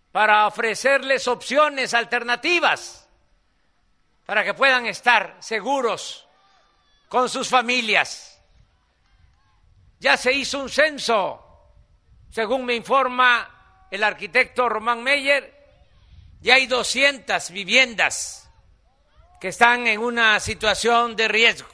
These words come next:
Pues a esas doscientas familias les digo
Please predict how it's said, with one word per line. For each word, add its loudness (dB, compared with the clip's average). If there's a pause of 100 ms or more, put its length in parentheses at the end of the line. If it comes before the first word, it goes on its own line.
(960)
Pues -4
a 6
esas -2
doscientas -2
familias -2
les -2
digo 2